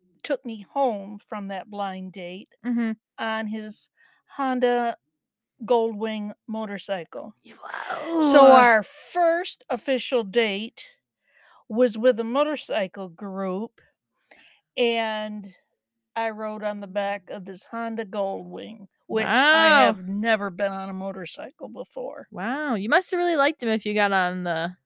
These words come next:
Speaker 2: motorcycle, 'cause I don't picture you a motorcycle kinda gal.
Speaker 1: No, nobody has.
Speaker 2: <laughs>
Speaker 1: Nope. But it,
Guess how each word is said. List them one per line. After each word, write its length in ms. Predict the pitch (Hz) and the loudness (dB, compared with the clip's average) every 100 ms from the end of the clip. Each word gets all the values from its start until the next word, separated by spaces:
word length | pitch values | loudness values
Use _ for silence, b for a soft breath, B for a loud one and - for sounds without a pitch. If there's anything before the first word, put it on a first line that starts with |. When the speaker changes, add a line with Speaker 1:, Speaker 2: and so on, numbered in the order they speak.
| - | -6
Speaker 2:
motorcycle, 640 | 190 175 185 170 180 - | -6 -4 -6 -6 -6 -10
'cause 140 | 196 226 | -6 0
I 140 | 254 | 0
don't 200 | 415 330 | 0 0
picture 260 | 427 392 381 | -2 2 2
you 200 | 330 339 | 4 4
a 60 | |
motorcycle 560 | 330 320 320 302 311 311 | 4 4 4 -2 -4 -6
kinda 240 | - 302 | -12 -8
gal. 320 | 302 302 220 | -6 -6 -6
Speaker 1:
No, 380 | 196 226 214 208 | -6 -6 -4 -6
nobody 560 | 208 214 208 196 185 170 | -6 -6 -8 -8 -10 -12
has. 300 | 175 202 - | -14 -12 0
Speaker 2:
<laughs> 240 | 269 381 - 523 539 494 - _ _ B 294 B B B | 4 4 6 4 6 4 4 _ _ B -20 B B B
Speaker 1:
Nope. 360 | 262 302 302 302 B B B B B B B - | 8 10 10 8 B B B B B B B 4
But 140 | 277 | 8
it, 160 | 277 | 8